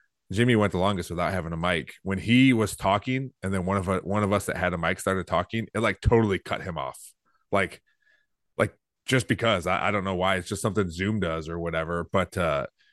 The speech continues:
so then once he got a mic, then when we do cut him off on, you know, when we're just talking, then, you know, or if he tries to, like, butt in, like, you don't hear him very well. So, uh-oh, now I can't hear you.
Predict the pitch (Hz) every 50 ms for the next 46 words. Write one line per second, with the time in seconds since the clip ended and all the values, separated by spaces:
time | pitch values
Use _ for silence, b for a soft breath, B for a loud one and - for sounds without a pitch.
0 | _ _ _ _ _ _ _ _ - - - - - 117 110 113 110 107 120 120
1 | 101 120 113 104 95 101 131 135 123 110 92 92 107 107 101 98 - - 101 98
2 | 95 95 90 117 127 - - 98 85 82 78 76 80 90 95 - - - _ _
3 | - - 80 87 82 - - 87 92 78 65 60 78 85 - - 82 82 82 82
4 | 80 85 - - - 101 101 92 - 78 76 80 80 71 82 82 80 76 71 -
5 | - _ _ _ - 80 76 65 60 - - _ - 113 123 127 117 - - 151
6 | 160 127 - 151 135 127 101 104 101 98 98 82 90 92 117 110 104 98 101 113
7 | 123 120 107 92 90 - 98 98 104 98 90 - 110 104 95 80 76 76 78 76
8 | 73 76 73 69 73 - - _ _ - - - _ _ _ _ _ _ _ _
9 | - - 87 82 - 80 80 _ _ _ _ _ _ _ _ _ _ _ _ _
10 | _ _ _ _ _ _ _ _ _ _ _ _ _ _ _ _ _ _ - -
11 | 135 120 120 110 104 98 120 131 170 185 180 196 185 165 156 185 214 240 202 92
12 | 87